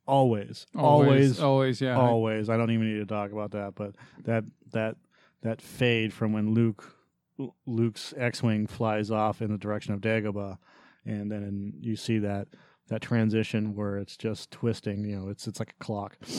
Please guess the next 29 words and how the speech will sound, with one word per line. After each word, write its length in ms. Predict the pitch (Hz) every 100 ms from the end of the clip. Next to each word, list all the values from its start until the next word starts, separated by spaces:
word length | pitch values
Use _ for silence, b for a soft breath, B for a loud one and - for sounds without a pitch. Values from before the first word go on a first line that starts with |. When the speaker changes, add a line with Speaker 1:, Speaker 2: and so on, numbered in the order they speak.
| B B -
Speaker 1:
and 100 | 117
it 80 | 113
twists, 520 | - 135 120 - -
and, 320 | 113 110 110
and 160 | 117 113
you 80 | 107
hear 460 | 90 120 117 113
the 400 | 107 110 101 110 110
Imperial 480 | 113 107 127 117 107
March, 480 | 110 101 98 - - b b b b
and 180 | 110 107
you 60 |
see 220 | 101 - 120
the 80 |
Millennium 380 | 110 113 127 131
Falcon 680 | - 120 113 - 110 110 113 _ _ -
coming 280 | 127 117 101
right 320 | 110 127 143
at 320 | 127 117 -
you, 340 | 110 104 104 - _ _ _ -
and 260 | 113 110 107
right 180 | 117
behind 360 | 117 113 113 104
it 160 | 104 104 -
is 440 | 107 101 98 101 - _ _ _ -
the 80 | 120
Star 300 | - 123 117
Destroyer 680 | 104 117 104 101 104 - -
and 480 | 110 104 104 104